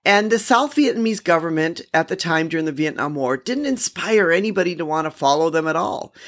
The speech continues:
In fact, they knew they were corrupt. They knew that this was a bunch of men who didn't care about anybody, essentially about themselves. And, s-, you know, and even though there were several leaders and they kept changing leaders, there was never a leader that was as inspiring and as dynamic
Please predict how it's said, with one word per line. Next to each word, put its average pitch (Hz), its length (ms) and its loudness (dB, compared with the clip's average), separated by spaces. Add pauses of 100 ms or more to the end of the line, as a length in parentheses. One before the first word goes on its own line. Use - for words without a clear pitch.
(260)
In 180 120 2
fact, 208 280 2
they 180 120 4
knew 254 220 2
they 226 120 4
were 135 160 0
corrupt. 82 540 -6
They 156 160 4
knew 247 240 2
that 180 260 0
this 151 200 -4
was 147 160 -4
a 135 100 2
bunch 170 360 0
of 190 100 0
men 143 240 2
who 160 140 -2
didn't 151 260 -4
care 160 240 0
about 143 220 2
anybody, 147 500 2
essentially 147 520 -2
about 113 280 0
themselves. - 800 -4 (560)
And, 214 160 4
s-, - 180 -6 (140)
you 226 100 0
know, 233 180 4
and 220 120 0
even 233 240 0
though 233 200 2
there 214 200 2
were 214 80 0
several 220 400 0
leaders 202 480 2
and 202 100 -4
they 202 80 -2
kept 202 260 -2
changing 196 520 -2
leaders, 190 420 0 (380)
there 202 140 2
was 196 200 2
never 294 380 2
a 208 80 2
leader 208 440 0
that 190 240 0
was 151 240 0
as 151 300 0
inspiring 240 1000 0
and 156 220 -4
as 151 120 -2
dynamic 175 920 0